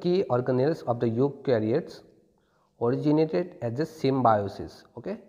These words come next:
symbiosis between separate single celled organisms, okay, and here the mitochondria and the plastids or the chloroplast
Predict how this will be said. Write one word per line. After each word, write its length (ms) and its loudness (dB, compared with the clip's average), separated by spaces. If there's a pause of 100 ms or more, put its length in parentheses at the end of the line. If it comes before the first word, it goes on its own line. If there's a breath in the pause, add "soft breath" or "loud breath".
(120)
symbiosis 540 2
between 500 -4 (340 loud breath)
separate 520 0
single 440 2
celled 400 0 (460)
organisms, 840 -4 (200)
okay, 300 -6 (400 loud breath)
and 120 -4
here 440 2
the 80 2
mitochondria 880 0
and 160 0
the 80 0
plastids 840 -2 (240)
or 220 2 (120)
the 120 2
chloroplast 760 0